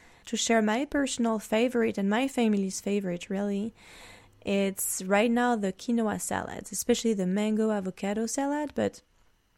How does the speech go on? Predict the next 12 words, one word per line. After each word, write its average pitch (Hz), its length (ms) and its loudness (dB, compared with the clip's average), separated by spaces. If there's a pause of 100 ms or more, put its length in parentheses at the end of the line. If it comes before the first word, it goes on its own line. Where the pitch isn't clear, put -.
whatever 240 400 4
you 240 160 4
have 208 320 2
around 196 480 0 (880)
to 226 140 2
mix 247 320 2
in 214 160 2
the 202 80 -2
quinoa 196 640 0 (440)
will 196 460 -4 (200)
just 185 280 -4
work. - 380 -6